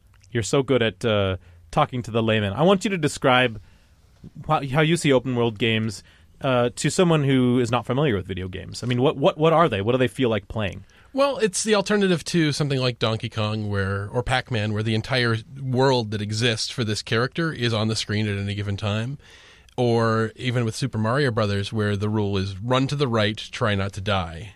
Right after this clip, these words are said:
Speaker 1: Right.
Speaker 2: And you try to get to a goal, you try to kill a bad guy, you can jump over or avoid people. But in this case, the options are open, that you're not told you have to go there, you have to save the princess, you have to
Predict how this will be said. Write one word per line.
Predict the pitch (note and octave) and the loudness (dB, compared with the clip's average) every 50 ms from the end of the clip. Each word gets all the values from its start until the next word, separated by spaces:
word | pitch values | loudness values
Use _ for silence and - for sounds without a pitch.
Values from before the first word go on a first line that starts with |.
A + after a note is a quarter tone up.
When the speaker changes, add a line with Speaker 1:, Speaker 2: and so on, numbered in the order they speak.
| _ _ _ _ | _ _ _ _
Speaker 1:
Right. | - G#2 F#2+ F2+ - - _ - | -10 -10 -10 -10 -12 -14 _ -4
Speaker 2:
And | G#2+ G2+ G2+ G2 G2 G2 G2 G2+ G2 G2+ | 0 0 2 2 0 0 0 -2 -4 -4
you | G#2 G#2+ G#2+ | -4 -4 -4
try | - - A#2 | -2 0 0
to | A2 A2 | -2 -2
get | A2 A#2 A2 - | -2 -4 -4 -2
to | B2+ B2+ | -2 -2
a | B2+ | 0
goal, | A2+ A2+ A2+ A2 G#2+ G#2+ G#2+ | 0 2 2 2 2 2 0
you | G#2 G2 | 0 -2
try | - A2 | -4 -6
to | G2+ F#2+ | -6 -6
kill | - A#2 G2+ | -6 -6 -6
a | A2 | -4
bad | G#2 G2+ G2 G2 G2 F#2+ | -2 -2 0 0 0 -2
guy, | G2+ G2 G2 G2 | -2 -2 -2 -2
you | G2 F#2+ | -4 -4
can | - G2+ F#2+ | -6 -6 -4
jump | G2 G#2+ G#2+ G#2+ G#2+ | -2 -2 -2 0 0
over | G2+ G2 F#2 F#2+ F#2+ F#2 F#2+ F#2+ | -2 -2 -2 -2 -4 -4 -2 -2
or | |
avoid | G2 G2 A#2+ D3 F#3+ G3 D3 | -2 -2 -2 -2 -2 0 0
people. | C3 A#2+ G#2+ G#2+ G#2 | -2 -2 -2 -2 -2
But | G#2+ A2 A2 | -2 -2 -2
in | A2 A#2+ | 2 2
this | F#3 A#3+ - - | 2 2 0 0
case, | - D#3 A#2+ A2 G#2+ - - - - - - - - - - - - - _ _ _ _ - | 0 0 2 2 0 -2 -8 -12 -16 -20 -20 -20 -20 -20 -20 -20 -20 -20 _ _ _ _ -4
the | D#3+ E3+ F3 | 0 4 4
options | G3+ A3 - - G#3 F#3 C#3 | 4 4 2 0 -2 0 0
are | D3 C#3 E3+ | 2 2 2
open, | G#3+ G3 - - G#2+ G#2+ G2+ A#2 A2 G#2+ - - | 0 0 -2 -6 -8 -10 -12 -14 -16 -18 -10 -8
that | C#3 C#3+ | -6 -2
you're | D3 D3+ D3 | 0 2 2
not | D3+ D3+ D3 - | 2 0 0 -2
told | - C#3+ B2+ B2 A#2+ | -2 0 0 0 0
you | B2 B2 | 0 0
have | G#2+ C3+ B2+ A#2+ - | 0 0 -2 -2 -4
to | C#3 A#2 | -4 -2
go | A#2+ A#2 A#2 | -2 -2 0
there, | A2 A2 G#2 G#2 G2 G2 G2+ G2+ F2+ - - - - _ _ | 0 0 2 2 2 0 -2 -4 -6 -10 -16 -20 -20 _ _
you | - B2+ A#2 | -2 0 0
have | B2 A#2+ A#2 - | 0 0 -2 -2
to | B2+ | -4
save | - - B2 A2 G#2 | -4 -2 -2 -2 -4
the | A2+ G#2 | -4 -4
princess, | - G2+ G2 F#2 - G2+ F#2+ F#2 - | -2 -2 -2 0 0 -2 -2 -2 -4
you | A2+ G2+ | -4 -2
have | A2 B2 G#2+ - | -2 -2 -2 -4
to | - | -8